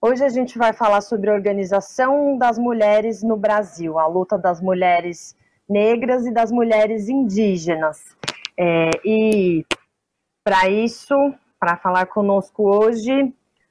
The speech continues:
nós temos duas convidadas, é, que deram as nossas aulas desse bloco sobre esse tema.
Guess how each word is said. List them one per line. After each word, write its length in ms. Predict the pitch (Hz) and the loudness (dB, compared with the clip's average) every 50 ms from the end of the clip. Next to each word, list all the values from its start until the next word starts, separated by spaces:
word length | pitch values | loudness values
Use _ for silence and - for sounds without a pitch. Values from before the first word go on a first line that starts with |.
| _ _ - | _ _ -6
nós 180 | 190 196 190 | -4 -4 -4
temos 320 | - 220 208 208 208 196 190 | -2 -2 -2 0 0 -2 -2
duas 380 | 185 233 233 233 247 240 233 | 0 0 0 2 0 -2 -2
convidadas, 1200 | - - 220 208 185 202 175 156 180 185 196 196 202 214 208 233 240 233 233 233 - - - - _ _ _ _ _ _ _ _ _ _ - | -4 -4 -2 -2 -2 -2 -2 0 0 2 2 2 2 2 0 0 0 0 -2 -4 -10 -20 -20 -20 _ _ _ _ _ _ _ _ _ _ -8
é, 380 | 170 165 165 165 156 156 160 156 _ _ | -6 -2 -2 0 0 -2 -4 -6 _ _
que 200 | - - 262 233 | -8 -6 -4 -2
deram 360 | 208 220 220 220 220 226 214 | 2 2 4 4 4 2 2
as 140 | 202 196 185 | 0 0 2
nossas 460 | 196 196 196 - - 202 180 160 170 | 0 0 0 0 0 -2 -2 0 0
aulas 460 | 175 175 185 190 196 196 202 208 202 190 | 2 2 4 2 2 2 0 0 -2 -2
desse 300 | 180 190 180 - - 196 | -2 -4 -4 -4 -8 -8
bloco 580 | 156 147 165 160 170 175 185 185 - - 202 - | -4 -2 -2 0 0 0 0 -2 -4 -8 -12 -8
sobre 440 | - 196 180 180 180 180 170 170 175 | -6 -4 -4 -2 0 0 0 0 0
esse 220 | 175 - - - | -2 -4 -8 -12
tema. 640 | - - - 175 165 165 170 170 180 185 196 214 208 | -8 -6 -4 -2 0 0 -2 -2 -2 -2 -2 -2 -4